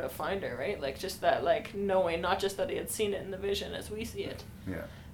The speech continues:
Speaker 1: but that he knew a bigger story of it.
Speaker 2: It's like Johnny Smith is an, uh, ostensibly, like, he becomes a superhero. <laughs>
Speaker 1: Mm-hmm.
Speaker 2: He has all of these powers. Uh, so, uh, unfortunately, th-, i-, well, interestingly, they did turn this into a T V series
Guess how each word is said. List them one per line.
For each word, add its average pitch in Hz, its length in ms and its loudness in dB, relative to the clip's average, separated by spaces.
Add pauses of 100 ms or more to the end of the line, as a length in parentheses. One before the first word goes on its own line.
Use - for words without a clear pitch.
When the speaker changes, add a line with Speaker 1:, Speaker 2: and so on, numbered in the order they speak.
Speaker 1:
but 208 140 2
that 185 240 4
he 208 160 0
knew 202 320 8
a 170 60 4
bigger 165 280 0
story 185 440 -4
of 151 200 -6
it. 143 160 -8 (600)
Speaker 2:
It's 104 240 -2
like 110 220 6
Johnny 117 300 8
Smith 110 380 2
is 98 180 4
an, 85 180 -6 (260)
uh, 101 200 -2
ostensibly, 104 560 0
like, 82 120 -6
he 98 120 -8
becomes 98 340 -2
a - 40 -10
superhero. - 760 -4
<laughs> - 100 -10
Speaker 1:
Mm-hmm. 160 720 10
Speaker 2:
He 131 100 12
has 120 200 12
all 117 180 12
of 104 120 4
these 98 200 0
powers. 98 680 2 (360)
Uh, 90 320 4
so, 92 560 2
uh, - 720 -8
unfortunately, 98 800 2 (1000)
th-, 147 180 10
i-, - 60 -2
well, 123 200 10
interestingly, 151 540 10
they 117 180 10
did 120 260 8
turn 107 200 4
this 101 200 0
into 98 180 4
a 98 40 6
T 101 200 2
V 98 180 2
series 87 680 2